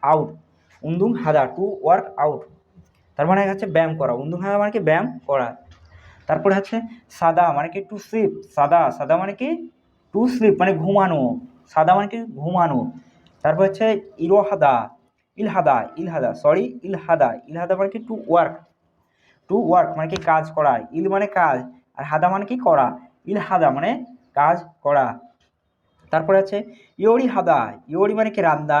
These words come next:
হাদা মানে করা। To cook মানে কি? রান্না করা। ইয়োরি হাদা মানে কি? রান্না করা। তারপরে হচ্ছে সনহাওয়া মানে কি? মোবাইল, এবং হাদা মানে কি? কথা বলা বা করা। সনহাওয়া হাদা মানে কি? To call মানে কথা বলা। সনহাওয়া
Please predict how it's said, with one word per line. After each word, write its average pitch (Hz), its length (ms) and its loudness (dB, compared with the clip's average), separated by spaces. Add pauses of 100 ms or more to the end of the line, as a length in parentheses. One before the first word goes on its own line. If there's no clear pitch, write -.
(140)
হাদা 139 280 2
মানে 214 220 -2
করা। 135 200 0 (340)
To - 60 -14 (100)
cook 226 240 4
মানে 165 160 -4
কি? 190 140 -6
রান্না 165 220 0 (240)
করা। 175 160 2 (120)
ইয়োরি 220 280 -2
হাদা 156 200 -2
মানে 151 140 -6
কি? 196 140 -6
রান্না 151 240 -2 (220)
করা। 139 180 4 (640)
তারপরে 170 300 0
হচ্ছে 196 220 -8 (800)
সনহাওয়া 196 520 4 (240)
মানে 147 180 -4
কি? 170 60 -10 (140)
মোবাইল, 156 760 0 (460)
এবং 160 120 -8 (100)
হাদা 147 300 2
মানে 127 160 -2
কি? 120 60 -6 (100)
কথা 151 220 -2
বলা 156 200 4
বা 170 80 2 (100)
করা। 120 180 0 (600)
সনহাওয়া 170 560 2 (100)
হাদা 156 260 4 (220)
মানে 139 180 -6
কি? 165 80 -8 (420)
To 180 60 -14 (100)
call 170 240 4 (100)
মানে 151 140 -4 (180)
কথা - 300 -4
বলা। 123 200 0 (500)
সনহাওয়া 165 380 2